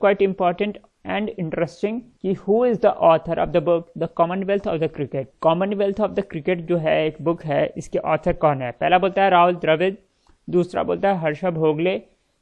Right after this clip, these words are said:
तीसरा बोलता है रामचंद्र गुहा और डी बोलता है मयंती लांगर। अब देखिए पहला जो ऑप्शन है ना वो इंपॉर्टेंट है किसी और बात के लिए,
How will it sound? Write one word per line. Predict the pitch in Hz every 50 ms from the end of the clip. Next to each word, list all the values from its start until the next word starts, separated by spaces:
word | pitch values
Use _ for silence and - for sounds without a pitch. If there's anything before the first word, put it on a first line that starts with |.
| _ _ -
तीसरा | 175 180 - 208 202
बोलता | 196 208 196 185 208 208
है | 208 208
रामचंद्र | 196 190 190 185 - 196 190 180
गुहा | 156 156 160 156 151 175 190 190 190
और | - - 170 160 156 156 156 151 143
डी | 127 156 202 220
बोलता | 208 202 165 139 160 160
है | 151 160 175 185
मयंती | 175 160 160 160 151 151 175
लांगर। | 175 165 151 147 131 131 135 131 123 _ _ _ _ -
अब | 180 175 180
देखिए | 208 202 208 226 214 160 - - -
पहला | 180 180 190 214 233
जो | 220 233 214
ऑप्शन | 190 - - 196 175 170
है | 170 175
ना | 180 196
वो | 180 180 196 208
इंपॉर्टेंट | 208 202 - 202 180 170 170 175 170 170 -
है | 151 160 180 190 202 220 - - - _ _ _ _ _ _ -
किसी | 180 175 - - 196
और | 196 196 202 185 - - -
बात | 170 156 165 156 -
के | - 147
लिए, | 135 139 139 156